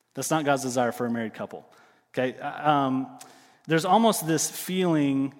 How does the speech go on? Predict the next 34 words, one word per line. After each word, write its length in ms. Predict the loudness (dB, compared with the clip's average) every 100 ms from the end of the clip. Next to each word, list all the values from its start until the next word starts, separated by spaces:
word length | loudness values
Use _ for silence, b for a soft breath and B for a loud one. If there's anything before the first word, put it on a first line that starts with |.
| -4
in 140 | -2
the 100 | 0
church 640 | -2 -2 2 2 2 -4 -10 -2
that 240 | 0 0
you 120 | -2 -2
have 220 | -2 -2
to 60 | -2
be 140 | -2
a 80 | -2
prude 720 | -4 -4 0 0 0 -4 -10
if 160 | -10 -8
you're 80 | -4
gonna 220 | -4 -4
serve 400 | -6 -4 -4 -6
God 420 | -2 -2 -2 -10 -20 B B B
well. 460 | -4 -2 -2 -6 -14 B B
But 140 | -4 0
I'm 100 | 2
gonna 140 | 2
tell 160 | 0 0
you 100 | 0
this. 340 | -2 -4 -10 -8
Um, 400 | -2 0 0 -2 -4
God 320 | 2 4 2
created 560 | 0 -2 0 2 0 -2
you 360 | -6 -4 -6 -8 _ _ -10
to 140 | -8
have 280 | -2 -2 -2
fun 600 | -4 0 2 2 0 -4 -6 -14 B B B B _ _
sexually 880 | -8 0 0 0 -4 -2 0 -2 -4 -10 -20 _ _ _ _
in 180 | -2 0
marriage. 480 | 0 -2 -8 -16 -20 _ _ _ _ _ _ _ _ _ _ _ _ -4
In 140 | 0
marriage. 460 | 0 -2 -8 -18